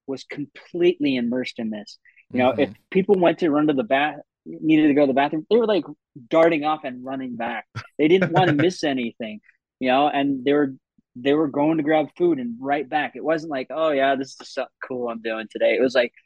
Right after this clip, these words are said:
Speaker 1: "Man, I gotta get back." You know, it's like
Speaker 3: <laughs>
Speaker 1: when you're in the middle of, like, Guardians of the Galaxy three and you need to go run to the restroom. It's like, "No, I don't wanna miss anything."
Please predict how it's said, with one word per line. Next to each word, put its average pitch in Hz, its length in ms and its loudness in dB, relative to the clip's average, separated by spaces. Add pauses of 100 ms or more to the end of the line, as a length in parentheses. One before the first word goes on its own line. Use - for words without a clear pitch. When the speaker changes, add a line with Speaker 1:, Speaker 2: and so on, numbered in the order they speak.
(220)
Speaker 1:
"Man, - 240 4
I - 60 2
gotta 185 160 4
get 165 160 0
back." 190 400 2 (440)
You 139 100 6
know, 151 80 8
it's 170 160 2
like 165 180 4 (200)
Speaker 3:
<laughs> - 160 -20
Speaker 1:
when 165 260 0
you're 170 140 4
in 170 80 2
the 160 60 2
middle 175 320 2
of, 147 60 0
like, 139 200 -2
Guardians 160 400 0
of 156 60 -6
the 147 60 -8
Galaxy 156 580 -4
three 175 380 0
and 131 100 -4
you 139 80 -6
need 160 120 -4
to 160 80 -4
go 170 180 -4 (260)
run 170 120 -10
to 170 80 -4
the 139 100 -8
restroom. 175 380 0
It's 143 100 -8
like, 175 140 -4
"No, 240 60 -2
I 247 100 2
don't 262 100 -2
wanna 247 160 2
miss 220 300 -4
anything." 180 460 -4